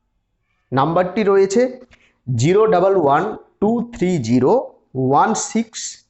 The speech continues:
সেভেন সিক্স সেভেন, ভারতের রাষ্ট্রপতি ভবনের ফোন নাম্বার এটি। যারা আক্রান্ত হচ্ছেন, যাদের বাড়ি ভাঙচুর হচ্ছে, ধার্মিক প্রতিষ্ঠান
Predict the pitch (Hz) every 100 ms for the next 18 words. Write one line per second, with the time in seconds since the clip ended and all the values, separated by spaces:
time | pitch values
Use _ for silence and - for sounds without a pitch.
0 | _ _ - - - 165 160 320 240 233
1 | - - - 220 - - _ _ _ -
2 | - 165 165 123 - - _ 131 117 143
3 | 190 202 220 220 127 139 175 - - -
4 | 214 214 202 202 214 156 156 160 208 214
5 | _ - 151 139 120 120 110 101 107 -
6 | - _ _ _ _ _ _ - 143 147
7 | 185 - 147 - 170 180 180 175 180 -
8 | 196 190 _ _ _ 160 131 143 127 123
9 | 139 143 117 131 135 165 156 156 - -
10 | 180 _ _ _ _ _ _ _ 117 110
11 | 147 165 170 - 143 - 160 - - 175